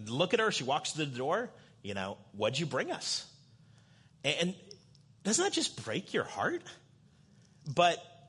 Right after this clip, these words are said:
that's what this passage is about. Now, children,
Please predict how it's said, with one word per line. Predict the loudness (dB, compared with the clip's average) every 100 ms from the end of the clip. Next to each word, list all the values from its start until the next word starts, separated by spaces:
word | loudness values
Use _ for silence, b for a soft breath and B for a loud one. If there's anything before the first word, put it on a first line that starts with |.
| -20 -20 -6
that's | 2 4 4 2
what | 2
this | 2 0
passage | 0 0 -2 -4
is | -2
about. | -2 -2 -4 -6 -16 -20 -20 _ -20 -20 -20 -20 -20 -20 -20 -16 -8
Now, | -4
children, | 0 0 2 0